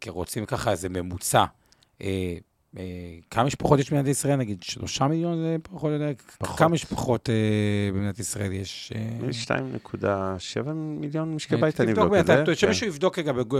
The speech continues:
Speaker 1: ב-, בגוגל ויבדוק כמה משפחות יש, אז אם ניקח חמישה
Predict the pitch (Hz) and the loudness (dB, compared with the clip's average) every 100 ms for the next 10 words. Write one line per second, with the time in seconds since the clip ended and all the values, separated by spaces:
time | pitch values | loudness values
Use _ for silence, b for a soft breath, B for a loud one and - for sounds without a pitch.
0 | 123 117 113 113 110 131 123 104 107 104 | 0 0 -2 -2 0 2 2 2 2 2
1 | 123 123 110 - - 135 214 220 214 - | 4 2 2 0 2 2 4 2 2 -4
2 | b b b b - 92 185 208 185 - | b b b b -12 -2 0 2 2 2
3 | 113 107 151 131 | 0 2 6 6